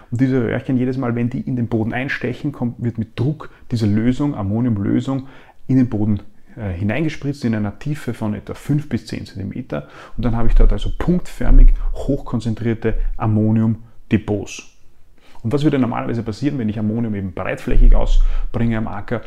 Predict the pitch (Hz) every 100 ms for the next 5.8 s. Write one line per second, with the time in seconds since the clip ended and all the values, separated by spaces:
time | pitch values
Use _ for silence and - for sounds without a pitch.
0 | - - - 104 107 104 113 107 101 139
1 | 143 135 110 160 160 139 117 117 117 -
2 | 104 - - - - 104 - 98 98 131
3 | 147 143 - - - - - 113 110 98
4 | 104 90 - 95 117 113 147 156 117 101
5 | 120 104 101 101 95 151 170